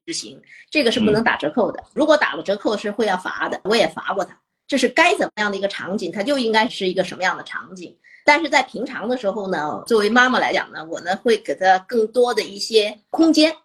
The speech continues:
Speaker 1: 我觉得一定让孩子自己去找到自己想要的，或者给他讲清楚你到底今后想成为一个什么样的人，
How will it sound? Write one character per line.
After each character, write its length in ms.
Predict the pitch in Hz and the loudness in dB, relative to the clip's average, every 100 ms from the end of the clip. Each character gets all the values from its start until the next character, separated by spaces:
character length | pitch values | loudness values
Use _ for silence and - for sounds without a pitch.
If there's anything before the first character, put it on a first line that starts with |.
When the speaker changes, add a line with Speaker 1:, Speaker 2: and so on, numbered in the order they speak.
| _ _ - | _ _ -10
Speaker 1:
我 100 | 147 | -6
觉 140 | 165 | -2
得 100 | 202 | 0
一 100 | 190 | 0
定 160 | 202 226 | 0 2
让 160 | 214 | 2
孩 280 | 190 - 131 | 0 -4 -4
子 280 | 196 190 170 _ _ | -2 -2 -4 _ _
自 220 | - 339 | 2 2
己 180 | 240 147 | 2 -2
去 320 | 123 - 254 | -6 -6 -4
找 300 | 233 202 - | 0 -2 0
到 240 | 185 220 175 | 2 4 2
自 240 | - 320 | -2 -2
己 200 | - - | -2 -6
想 460 | - - 139 127 180 | -8 -4 -4 -4 0
要 280 | 349 254 180 | 2 4 0
的， 220 | 131 - _ _ _ - | -4 -10 _ _ _ 2
或 100 | 269 | 2
者 120 | 190 | 2
给 100 | 190 | -4
他 100 | 208 | -2
讲 240 | 208 156 - | -2 -4 -4
清 220 | 262 269 | -4 -4
楚 220 | - - _ | -6 -16 _
你 240 | - 143 | -12 -4
到 180 | 165 269 | 2 2
底 120 | 220 | 2
今 180 | 151 254 | 2 2
后 120 | - - | 2 -2
想 360 | - 160 - - | -6 -6 -6 -6
成 180 | - 247 | 4 4
为 80 | 220 | 4
一 40 | |
个 80 | 196 | 0
什 120 | 165 | -4
么 80 | 165 | -8
样 120 | 143 | -6
的 80 | - | 0
人， 260 | 214 - | 0 0